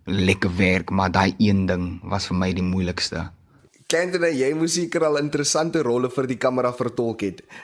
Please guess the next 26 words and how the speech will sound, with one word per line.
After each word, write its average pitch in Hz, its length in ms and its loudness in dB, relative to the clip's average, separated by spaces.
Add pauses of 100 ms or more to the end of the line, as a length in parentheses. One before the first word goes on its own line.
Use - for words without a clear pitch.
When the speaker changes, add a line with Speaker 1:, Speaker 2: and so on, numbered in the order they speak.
Speaker 2:
Wat 151 160 2
is 339 100 0
die 294 120 0
lekkerste 143 520 0
rol 123 200 2
wat 123 120 0
jy 113 100 2
al 113 140 0
moes 110 200 -2
vertolk 110 420 -2
het? 87 260 -10 (480)
Speaker 1:
Ongelukkig 127 920 8
het 117 260 6
ek 117 420 6
nog 117 280 8
nie 143 120 10
baie 110 400 8 (280)
<laughs> 131 280 6
rolle 101 320 4
ge-, 87 320 0
vertolk 92 480 -4
voor 95 140 -2
die 92 100 0
kamera 92 440 4
nie. 113 200 8
Ehm, 90 260 2